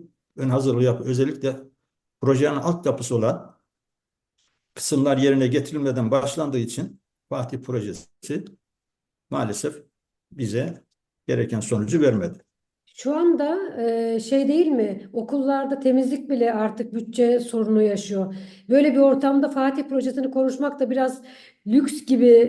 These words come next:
Speaker 2: e, artık o
Speaker 1: Abes
Speaker 2: aşamaya geldi.
Speaker 1: işgal oluyoruz. Çünkü şu anda bakın hanımefendi,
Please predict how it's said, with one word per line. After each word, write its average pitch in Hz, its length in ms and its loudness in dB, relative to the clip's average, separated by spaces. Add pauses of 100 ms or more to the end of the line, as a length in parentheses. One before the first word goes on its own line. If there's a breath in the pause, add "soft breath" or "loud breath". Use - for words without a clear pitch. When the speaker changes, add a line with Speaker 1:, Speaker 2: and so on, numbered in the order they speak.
(420 loud breath)
Speaker 2:
e, 202 180 -4
artık 240 360 -2
o - 20 4
Speaker 1:
Abes 196 180 6 (200)
Speaker 2:
aşamaya 202 140 -2
geldi. 202 240 2
Speaker 1:
işgal 202 120 4
oluyoruz. 160 640 4
Çünkü 185 180 -2
şu 175 200 4
anda 185 260 2
bakın 165 440 -2
hanımefendi, 135 640 -2